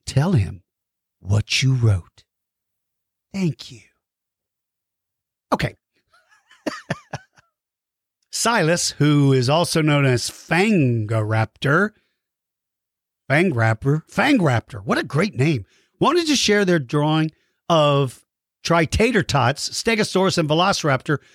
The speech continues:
roasting marshmallows on their horns and feet. They're so excited to finally be a Triceratops member. Well, let me tell you something. Why would you think Tritator Tots,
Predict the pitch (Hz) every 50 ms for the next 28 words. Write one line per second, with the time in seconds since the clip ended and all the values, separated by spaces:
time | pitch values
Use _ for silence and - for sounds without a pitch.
0 | _ _ _ _ - 175 214 214 - - 180 165 156 165 185 214 220 - - 220
1 | 226 220 208 - 202 190 185 180 127 156 165 160 156 127 147 147 131 - - 170
2 | 131 117 _ _ _ _ _ _ _ _ _ _ _ _ _ _ _ _ _ 139
3 | 160 160 156 139 - - 202 214 220 208 - - 196 196 196 190 - - 135 -
4 | - 175 180 196 190 175 151 170 180 180 151 - 170 156 151 - - 165 156 147
5 | - 143 135 117 - - 135 127 123 120 123 110 _ _ _ _ _ _ - 247
6 | 277 294 285 285 311 349 392 392 392 381 339 330 330 320 - - - 269 277 277
7 | 269 202 226 226 180 - - 214 202 202 156 - 160 135 - 98 _ _ _ _
8 | _ _ _ _ _ _ _ _ _ _ _ _ _ _ _ _ _ _ _ _
9 | _ - 135 135 147 180 214 226 240 247 262 269 269 285 311 - _ _ _ _
10 | _ _ _ _ _ _ _ _ - - 160 196 185 175 170 151 135 139 151 156
11 | 143 - - - - 185 190 185 175 - - _ - - - 160 147 143 139 131
12 | 117 - - - - 190 214 233 220 226 175 147 - - - 123 104 104 107 -
13 | - - - - -